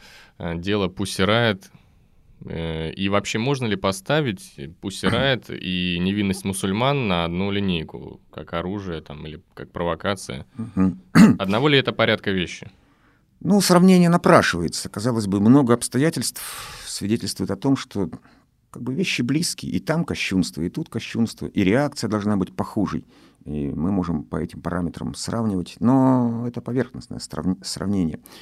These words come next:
Speaker 2: Все же, м, при всей внешней близости,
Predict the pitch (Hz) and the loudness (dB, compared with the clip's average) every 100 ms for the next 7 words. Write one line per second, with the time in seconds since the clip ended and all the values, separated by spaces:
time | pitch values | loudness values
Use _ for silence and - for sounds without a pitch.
0 | - _ - 151 143 143 131 110 - - | -20 _ -8 -4 2 4 4 2 -2 -12
1 | - _ _ _ _ _ _ _ _ _ | -14 _ _ _ _ _ _ _ _ _
2 | - 98 - - 123 92 71 92 120 117 | -8 -8 -4 2 4 2 -2 6 6 6
3 | 107 107 156 160 123 - 110 92 | 0 0 0 -2 -4 -4 -4 -4